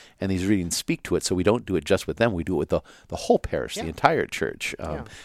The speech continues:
Speaker 1: and so this, the particular reading on, uh, um, the woman at the well, since it's keyed by that great image of,
Speaker 2: Yeah.
Speaker 1: of thirst and
Speaker 2: Mm-hmm.
Speaker 1: water and has these themes, we've done,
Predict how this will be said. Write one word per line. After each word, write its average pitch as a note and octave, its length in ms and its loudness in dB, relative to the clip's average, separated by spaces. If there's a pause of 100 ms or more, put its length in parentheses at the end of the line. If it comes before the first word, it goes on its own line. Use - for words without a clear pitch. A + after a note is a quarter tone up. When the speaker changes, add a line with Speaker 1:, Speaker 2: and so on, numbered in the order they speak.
(140)
Speaker 1:
and G2 100 -2
so A#2+ 80 10
this, G2 220 2
the - 180 -8
particular - 540 0
reading D#2+ 240 0
on, D2+ 400 -4
uh, G#1+ 640 -6
um, C2+ 360 -12
the F#2 120 0
woman F#2+ 240 2
at E2 100 -2
the D2+ 120 -2
well, E2+ 380 2 (220)
since - 320 -2
it's E2+ 180 0
keyed C#3 460 -4
by D2+ 160 -2
that D2 220 -4
great C#2 240 -6
image F2 360 -4
of, D2 180 -6 (260)
Speaker 2:
Yeah. A2 160 -14
Speaker 1:
of E2+ 140 -4
thirst - 960 0
and D#2 340 -6
Speaker 2:
Mm-hmm. A#2+ 180 -12 (380)
Speaker 1:
water G#2+ 500 8
and D2+ 200 -2
has D#2+ 200 -4
these - 280 -6
themes, F#2 580 -4 (420)
we've E2+ 460 -6
done, E2 400 -2